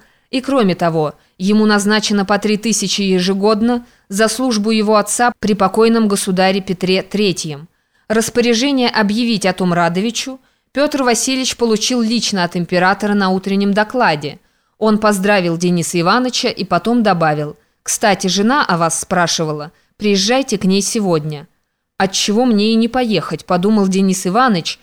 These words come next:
выходя из Сената и вспоминая, что в первое посещение у Лопухиных ему было не только очень приятно, но даже чем-то очень хорошо.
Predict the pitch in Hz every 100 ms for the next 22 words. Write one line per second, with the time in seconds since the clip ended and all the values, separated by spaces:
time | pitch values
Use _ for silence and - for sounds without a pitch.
0 | _ _ _ 190 196 190 202 185 - -
1 | 190 220 220 196 - 202 190 190 214 196
2 | - 185 - 226 196 185 170 175 - 175
3 | - 196 180 165 185 185 175 180 - 208
4 | 262 277 - _ _ _ _ 214 240 254
5 | 233 226 214 214 311 311 202 180 - 175
6 | 175 180 175 156 175 156 - _ _ 190
7 | 175 170 175 190 208 190 202 208 190 208
8 | 208 247 269 - 175 160